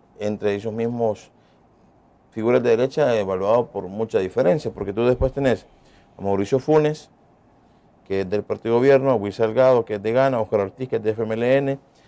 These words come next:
a Elías Antonio Saca, que no está en ningún partido en este momento, David Munguía Payés, tenés a Hugo Martínez, y hasta mucho después tenés a, a, a Ana Vilma,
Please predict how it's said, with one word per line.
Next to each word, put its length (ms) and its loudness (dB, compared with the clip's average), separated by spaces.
a 160 0
Elías 260 0
Antonio 280 -4
Saca, 300 2
que 380 -4
no 180 -2
está 180 0
en 80 0
ningún 240 -2
partido 340 -2
en 80 -4
este 160 -6
momento, 560 -2
David 280 4
Munguía 440 2
Payés, 480 4
tenés 300 -6
a 100 0
Hugo 240 2
Martínez, 800 -2
y 220 4
hasta 320 4
mucho 500 4
después 380 4
tenés 360 -2
a, 160 2
a, 380 -4
a 140 -6
Ana 180 -2
Vilma, 400 -2